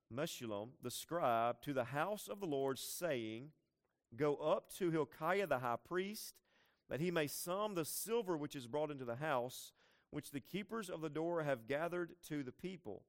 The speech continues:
And let them deliver it into the hand of the doers of the work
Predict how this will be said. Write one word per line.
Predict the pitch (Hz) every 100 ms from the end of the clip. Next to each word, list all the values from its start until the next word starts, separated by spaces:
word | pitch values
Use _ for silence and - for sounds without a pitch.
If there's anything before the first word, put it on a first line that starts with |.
| _ _ _ _ _ _ _ _
And | - 127
let | 147 196
them | 240 254
deliver | 208 170 208 233
it | 170 165
into | 139 151
the | 147
hand | 160 190 196 156
of | 156 143
the |
doers | 127 127 202 175 147
of | - 127
the | 117
work | 117 147 127 -